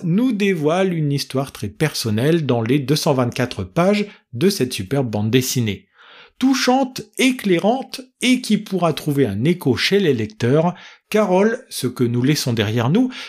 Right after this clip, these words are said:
fait partie de ces lectures qui marquent, une lecture qui rappelle en écho le Portugal de Cyril Pedrosa,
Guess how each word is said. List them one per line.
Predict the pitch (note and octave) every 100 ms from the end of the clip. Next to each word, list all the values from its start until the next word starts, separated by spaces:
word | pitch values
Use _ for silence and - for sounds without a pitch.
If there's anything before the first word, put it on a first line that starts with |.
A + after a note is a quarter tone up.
| -
fait | - B3
partie | A3 G#3 - B3+
de | A3+
ces | G#3+ E3
lectures | F3+ A3+ - D#3+ C#3+
qui | - G#2+
marquent, | C3 G#3 G#3+ - - _ _
une | A3+ B3 G#3
lecture | E3+ - G#3 A#3 -
qui | C#3
rappelle | B2+ F3+ F#3 C3 A#2
en | G#2+
écho | G2 - F#3+
le | D#3 G2
Portugal | - B2+ - C#3+ B2 A2 G2
de | F2
Cyril | - - C#3 G#2+ -
Pedrosa, | B2+ F#2+ F2+ A2